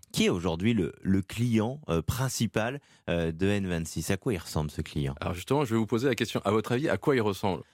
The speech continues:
Speaker 1: Bah, je pense que si vous me posez la question, c'est que c'est étonnant. Moi, j'allais vous dire un jeune, euh, plutôt urbain, euh, cadre dynamique qui voyage beaucoup.
Speaker 2: Eh bien, pas du tout.
Speaker 1: <laughs>
Speaker 2: Euh, juste pour vous donner un ordre de grandeur, il y a quatre clients sur dix qui a plus de trente-cinq ans.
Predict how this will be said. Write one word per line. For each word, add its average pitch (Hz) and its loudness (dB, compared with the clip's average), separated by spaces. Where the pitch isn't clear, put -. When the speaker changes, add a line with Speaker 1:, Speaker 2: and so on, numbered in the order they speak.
Speaker 1:
Bah, 80 0
je - -6
pense 107 -4
que 98 -6
si 120 -2
vous 117 2
me 107 -2
posez 110 2
la 104 2
question, 113 -4
c'est 98 -6
que - -14
c'est 101 0
étonnant. 123 0
Moi, 107 -4
j'allais 92 -2
vous 92 0
dire 104 2
un 92 -4
jeune, 107 2
euh, 87 -2
plutôt 101 2
urbain, 107 0
euh, 90 0
cadre 101 -2
dynamique 98 -2
qui 110 0
voyage 104 0
beaucoup. 98 -2
Speaker 2:
Eh 87 0
bien, 101 0
pas 113 -2
du 104 -10
tout. 110 -4
Speaker 1:
<laughs> - -6
Speaker 2:
Euh, 98 2
juste 127 -2
pour 120 0
vous 117 2
donner 113 2
un 110 0
ordre 110 0
de 104 0
grandeur, 104 0
il 107 -4
y 101 2
a 87 2
quatre 123 -2
clients 113 -4
sur 110 -4
dix 123 -4
qui - 0
a 92 4
plus - -4
de - -10
trente-cinq 120 -2
ans. 90 -6